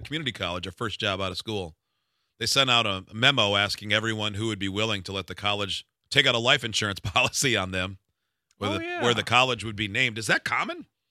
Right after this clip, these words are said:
Speaker 1: So, like, they wanted, so employees who were like, "Yeah, you can take out a life insurance policy on me," and then they picked and choose who they want. Like, we weren't eligible 'cause we were too young, too fit and athletic and virile.
Speaker 2: Yeah,
Speaker 1: Um,
Speaker 2: it's, like, pointless.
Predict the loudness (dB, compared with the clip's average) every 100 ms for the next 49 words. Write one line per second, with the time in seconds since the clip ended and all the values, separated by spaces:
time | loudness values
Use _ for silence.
0 | _ _ _ _ -4 2 2 2 0 2
1 | 0 -2 -6 -4 0 0 0 0 2 0
2 | -4 -4 -6 2 4 6 4 0 0 2
3 | 2 0 0 -2 -2 -4 -4 -6 -6 -6
4 | -4 -6 -6 -6 -10 -8 -2 -2 0 -2
5 | -4 -6 -4 -4 -6 -10 _ _ _ _
6 | _ -6 -2 0 0 0 -2 -6 -4 -4
7 | -2 -4 -4 -8 -12 -10 -10 -8 -8 -6
8 | -6 -8 -14 _ _ _ _ -14 -14 -14
9 | -6 -4 -4 -12 -8 -6 -6 -8 -14 -12
10 | -2 0 0 -4 _ _ _ _ _ _
11 | -10 -4 -2 -4 -6 -12 _ _ -20 -20
12 | _ _ -20 _ _